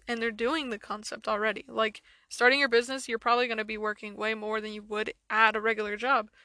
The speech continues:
because you have to, like, brand and market, and you have to get clients, and you have to make sure that those clients are happy, and then once you have a really good foundation for yourself, then you can move up to hiring people, and then you have to train people,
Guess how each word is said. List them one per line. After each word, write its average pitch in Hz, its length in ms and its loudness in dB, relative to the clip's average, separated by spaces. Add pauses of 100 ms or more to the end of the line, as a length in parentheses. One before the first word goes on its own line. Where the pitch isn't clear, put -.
because 269 320 2
you 285 80 -2
have 269 160 0
to, 233 180 0
like, 214 300 -4
brand 226 400 2
and 220 120 -6
market, 220 500 -2
and 220 200 -12
you 220 80 -6
have 220 220 -2
to 220 240 -2 (320)
get 233 180 -2
clients, 240 760 2
and 226 120 -6
you 233 80 -6
have 233 200 0
to - 120 -4
make 226 220 -4
sure 233 180 0
that 220 140 -2
those 214 160 -6
clients - 400 -6
are 214 60 -14
happy, 254 680 0 (240)
and 233 140 -2
then 240 80 -2
once 240 160 -2
you 240 100 -4
have 220 320 2 (160)
a 233 100 4
really 226 300 0
good 214 460 -2
foundation 220 480 0
for 247 100 -6
yourself, 262 420 -2 (280)
then 240 120 -2
you 240 80 -2
can 226 140 -6
move 226 160 -4
up 214 160 2
to 208 320 0
hiring 208 460 2
people, - 340 -14 (300)
and 226 100 -6
then 233 60 -4
you 233 80 -2
have 220 80 -2
to 226 80 -14
train 226 320 -4
people, - 360 -18